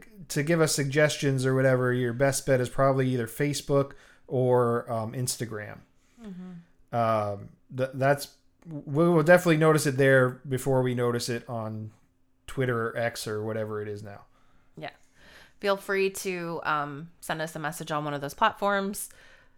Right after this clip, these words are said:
Speaker 2: slide into our D Ms, <laughs> whatever you need to do.
Speaker 1: We're around.
Speaker 2: So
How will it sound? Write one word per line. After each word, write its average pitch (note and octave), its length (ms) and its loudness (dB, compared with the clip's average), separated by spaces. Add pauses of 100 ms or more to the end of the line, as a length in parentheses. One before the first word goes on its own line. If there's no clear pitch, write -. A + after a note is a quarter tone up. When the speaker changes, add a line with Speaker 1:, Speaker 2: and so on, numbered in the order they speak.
Speaker 2:
slide E3 300 4
into D#3 200 -4
our D3+ 140 -2
D E3 200 -6
Ms, F#3+ 580 -8 (400)
<laughs> - 440 -20
whatever F#3 420 0
you F3 180 -4
need F3 280 -6
to G#3+ 100 -10
do. D#4 360 -12 (440)
Speaker 1:
We're B2+ 360 -4
around. C#3+ 640 -4 (1120)
Speaker 2:
So C#4+ 800 4